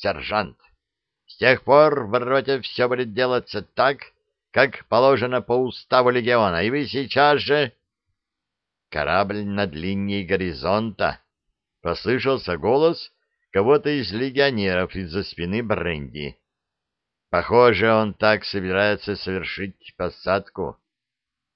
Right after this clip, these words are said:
«Ой, мамочки!» — вскрикнул окопник и побелел, как полотно. Он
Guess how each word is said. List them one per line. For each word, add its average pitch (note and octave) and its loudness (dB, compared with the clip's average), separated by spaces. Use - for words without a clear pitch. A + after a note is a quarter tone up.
«Ой, F#3+ 6
мамочки!» — B2+ 0
вскрикнул E2+ -4
окопник B2+ -2
и F#2+ -6
побелел, G2 0
как F#2 -4
полотно. D#2+ -4
Он F3+ 6